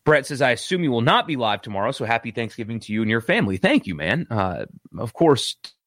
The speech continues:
to, to you and yours as well. I will be tomorrow night. I, uh, I will be tomorrow night after the Egg Bowl. Uh, whenever the game ends, I will go live, uh, immediately after, and I, uh, hopefully will have, uh, a,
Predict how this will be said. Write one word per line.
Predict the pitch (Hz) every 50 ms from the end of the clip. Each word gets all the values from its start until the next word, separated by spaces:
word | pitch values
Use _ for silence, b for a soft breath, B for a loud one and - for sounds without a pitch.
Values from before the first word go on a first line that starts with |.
| _ _ -
to, | 170 - -
to | - 120
you | 123 120 123 123 120 - - - _ - -
and | 120 117 107
yours | 107 113 120 123 120 - -
as | 92 87
well. | 110 127 139 135 -
I | - 120
will | 117 120 180 247 262
be | 294 240
tomorrow | - - 175 175 185 170
night. | 139 135 135 123 - - _ _ _ _ _ _ _ _ _ _ _ _ _ _ _ _
I, | - 120 120 117 117
uh, | 120 113
I | 113
will | 120 117 143 175
be | 156 170
tomorrow | 147 - - 135 143 165 180 175
night | 156 143 139 139 143 -
after | - 135 143 - -
the | 139 127 123
Egg | 120 117 107 104
Bowl. | 107 101 104 113 - _ _ _ _ _ _ _ _ _ _ _ _ _ _ _ _ _ _ _ _ _ _ _ _ _ _ b b b b b b b b b b
Uh, | - 101 104 92 -
whenever | - 113 113 139 139 147 165 165 185 180
the |
game | 165 151 170 165 151 135
ends, | 131 131 127 127 117 -
I | - 123 127
will | 131 135 131
go | 123 123 120
live, | 113 117 113 113 113 104 98
uh, | 120 113 82
immediately | 113 113 120 120 135 143 98 120 120 117
after, | 113 110 107 - - 120 110 113
and | - 113 110 107 104
I, | - - 113 113 110 110 107
uh, | 107 101 90
hopefully | 120 143 147 - - 139 135 127 120 117
will | 113 117 117 104
have, | 110 107 107 104 92 92 - _ _ _ _ _ _ _ _ _ _ -
uh, | 110 107 101 101 101 98 - - - _ _ _ _ _ _ -
a, | - 123 123 120